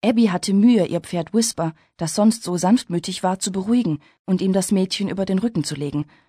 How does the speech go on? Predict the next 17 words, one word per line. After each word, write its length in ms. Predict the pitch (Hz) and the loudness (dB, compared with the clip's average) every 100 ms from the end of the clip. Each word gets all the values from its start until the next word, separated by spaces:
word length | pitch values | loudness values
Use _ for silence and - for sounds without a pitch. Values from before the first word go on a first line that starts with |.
| _ _ _ _ | _ _ _ _
Als 200 | 180 185 | -4 -2
das 220 | - 254 - | -2 -2 0
endlich 320 | 226 226 220 | 0 0 -4
geschafft 420 | 202 254 254 - | -2 -2 -4 -6
war, 220 | 139 190 - _ _ | -4 -4 -8 _ _
schwang 300 | - 226 349 | 0 4 4
sie 120 | 262 | 2
sich 200 | 208 - | 0 -2
in 60 | 175 | -2
den 160 | 165 | 0
Sattel 340 | 185 220 285 269 | 0 -2 -2 -2
und 180 | 190 | 0
stürmte 380 | - 254 277 269 | 2 4 2 2
in 140 | 220 196 | -2 -4
Richtung 300 | - 226 214 | 0 2 2
Hof 200 | 220 - | 0 0
davon. 400 | 226 196 147 | -2 -2 -4